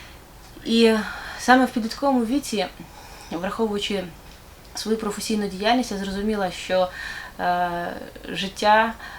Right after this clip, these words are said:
є кінцевим. А саме в вісім років у дитини формується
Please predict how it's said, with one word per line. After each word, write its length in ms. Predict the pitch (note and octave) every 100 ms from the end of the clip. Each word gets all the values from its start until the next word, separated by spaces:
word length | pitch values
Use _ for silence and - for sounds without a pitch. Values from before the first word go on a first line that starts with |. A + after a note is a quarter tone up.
| -
є 500 | F3 F3 G3 G3 F#3+ -
кінцевим. 640 | - F#3+ - E3 - - - - - - - - -
А 240 | F3+ F3+ F3+
саме 340 | G#3 G3+ G3
в 40 |
вісім 360 | F#3 C4 C4 A3+
років 300 | A3 G#3+ F#3+
у 80 | -
дитини 360 | F#3 F#3 A3+ A3
формується 960 | G#3+ F#3 F#3 G3+ G#3 G3+ - F#3+ F#3+